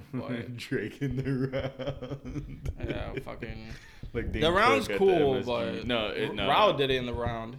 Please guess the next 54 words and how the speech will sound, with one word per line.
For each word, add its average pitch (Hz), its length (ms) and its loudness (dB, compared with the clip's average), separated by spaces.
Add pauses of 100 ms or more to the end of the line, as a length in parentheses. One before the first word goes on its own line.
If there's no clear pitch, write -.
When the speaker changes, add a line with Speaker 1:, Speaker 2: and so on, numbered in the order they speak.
(100)
Speaker 1:
Oh, 123 120 0
really? 113 280 -2
Speaker 2:
Last 98 80 -6
Speaker 1:
Rao 107 280 2
was, 135 100 0
Speaker 2:
weekend. 135 220 -2
Speaker 1:
it 101 40 -2
was 98 80 -4
Rao 90 260 0
in 98 60 -2
the 95 80 -4
round? 95 480 -4 (160)
Speaker 2:
Rao 123 320 0
round. 143 480 0 (160)
Speaker 1:
<laughs> - 160 -10
Speaker 2:
Round, 143 340 2
Rao. 151 280 4
Speaker 1:
Round. 113 920 0 (840)
Speaker 2:
Yeah. 147 360 -6 (240)
Um, 127 580 0 (1000)
and 113 100 -8
Speaker 1:
That's 123 120 -2
Speaker 2:
dude, 82 240 -10
Speaker 1:
wild. - 180 -2
Speaker 2:
that 131 140 0
show 127 180 -2
was 113 220 -10
a 110 60 -14
mission 110 400 -14
to 104 80 -16
shoot. 107 400 -16
Like, 110 280 -14
Speaker 1:
Well, 143 140 0
no, 143 200 0
but 117 260 -2
that's 139 180 -4
the 180 80 -8
thing. 127 280 -6
Like, 95 260 -2
see, 123 180 -4
I 120 60 2
was 120 100 0
just 127 140 -6
gonna 127 160 -8
say, 127 180 -4
I 101 80 0
like 107 240 -2
in 120 140 -6
the 104 80 -8
round 92 320 -6
for, 110 100 -8
like, 82 200 -6
D 87 140 -8
Js. 73 380 -12